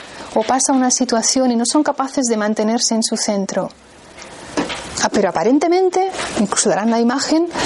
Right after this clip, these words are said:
hasta a veces cierta dureza, ya se entiende en la misma palabra. Pero conec-, pasemos de la dureza a la fortaleza.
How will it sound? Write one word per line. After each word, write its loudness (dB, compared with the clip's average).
hasta 0
a 4
veces 2
cierta 0
dureza, 2
ya 0
se 0
entiende 2
en 0
la 0
misma 0
palabra. 0
Pero 4
conec-, 0
pasemos 2
de 2
la 2
dureza 2
a 0
la 0
fortaleza. 0